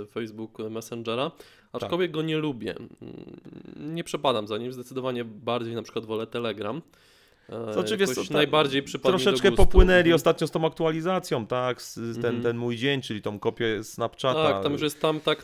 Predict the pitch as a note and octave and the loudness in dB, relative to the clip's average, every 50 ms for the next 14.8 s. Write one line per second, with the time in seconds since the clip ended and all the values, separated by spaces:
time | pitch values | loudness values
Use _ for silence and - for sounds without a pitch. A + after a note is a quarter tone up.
0 | D#3+ C#3 - D3+ C#3+ - - C#3+ C#3 C#3 C#3 C3 C#3+ C3 B2 A#2 B2 C3+ C3 C3 | -8 -8 -8 -8 -8 -6 -4 -2 -2 -2 -2 -2 -4 -8 -6 -2 0 0 0 0
1 | B2+ B2 A#2+ A#2 B2 C3+ D3+ C3 D3 C#3 - D#3+ D3+ D3 C#3 - D3+ C#3+ C#3 D3 | 0 -2 -2 0 4 4 4 6 6 4 4 4 2 2 0 0 -2 -2 -2 0
2 | D3 C#3+ C3+ C#3 C3 C3 D3 D#3+ D#3+ B2+ C3 B2+ B2+ A#2 A2 - B2+ B2 A#2+ - | 0 2 2 2 2 4 4 2 2 2 0 -6 -10 -10 -4 -2 0 0 0 0
3 | B2+ B2 - C3 A#2+ B2 C3+ C3 C3 C3 B2+ C3 B2+ A#2+ B2+ B2 A#2+ A#2+ A2+ A2 | -4 -4 -4 -4 -6 -4 -2 -2 -2 -2 -4 -4 -4 -2 -2 -2 -2 -2 -4 -4
4 | - - - A2+ A2+ G2+ A2 A2 G#2+ G#2+ A2 A2 G#2 G2+ - - B2 A2+ G#2 - | -6 -4 -2 -2 -2 -2 -4 -4 -4 -2 -2 -2 -2 -4 -4 -4 -4 -4 -4 -4
5 | - F#2 F#2 F#2+ G2 F#2+ F2+ - F#2+ F#2+ F#2+ F#2 - F#2+ F#2 F#2 F#2+ - - F#2 | -6 -6 -4 -2 -4 -4 -4 -4 -4 -4 -4 -4 -6 -8 -6 -6 -8 -8 -8 -8
6 | G2 G2 F#2+ F#2+ F2+ F2 - F#2 F#2 F2+ F#2 F#2 - - - E2+ F2+ - - - | -6 -4 -4 -6 -6 -8 -8 -8 -6 -6 -8 -8 -10 -14 -16 -16 -18 -18 -18 -16
7 | - - G2+ G2 G2+ G#2 G2 - G#2 G2 - G2 F#2+ F2+ F2 F2+ F2+ F#2+ A2 B2+ | -10 -8 -8 -8 -8 -10 -12 -10 -8 -8 -8 -8 -8 -8 -6 -6 -6 -6 -8 -8
8 | C3+ C#3 D3+ D#3 C#3 C#3 C#3 C3+ C#3+ C3+ C#3 C3+ C3 C3+ C3 C#3+ C3 A#2 B2 A#2+ | -8 -8 -8 -6 -6 -6 -6 -6 -4 -4 -4 -2 -2 -4 -4 -4 -6 -6 -8 -10
9 | - - A2+ A2+ A#2 A#2+ A#2+ A#2 A2 G#2+ A2 G#2+ A2 A2 - - - A2 G#2 G#2+ | -8 -8 -6 -4 -4 -4 -4 -4 -6 -6 -6 -6 -6 -8 -8 -8 -8 -8 -8 -8
10 | - - G2+ G2 - - G#2+ A2 G#2 G#2+ G#2 F#2+ G2+ G#2 G#2+ - - - - C3+ | -8 -8 -10 -10 -8 -8 -10 -10 -8 -8 -8 -6 -6 -6 -6 -8 -12 -20 -20 -16
11 | _ - A2 G#2 - A#2+ A2 G#2+ G#2+ G#2+ G#2+ C3 B2+ A2 G#2 F2+ F2 F#2 E2+ - | _ -8 -8 -6 -6 -8 -10 -10 -10 -4 0 2 2 2 2 0 -2 -4 -6 -6
12 | F#2+ F#2 - - F#2+ - - - - - - - - - _ _ _ - - - | -8 -10 -12 -12 -14 -14 -16 -18 -18 -14 -12 -12 -12 -12 _ _ _ -20 -20 -20
13 | - - - - _ _ _ - - B2 A#2+ G2+ G2+ G#2 G#2 G#2 G#2 G2+ G2+ G#2 | -20 -20 -20 -20 _ _ _ -18 -14 -10 -8 -8 -6 -6 -6 -6 -6 -8 -8 -8
14 | G2+ G2+ G2+ G2+ G2+ G2+ G2+ G2+ G#2 G#2 G#2 G#2 G2+ G2+ G2+ G2 | -8 -8 -8 -8 -8 -8 -8 -8 -8 -8 -8 -8 -8 -10 -10 -12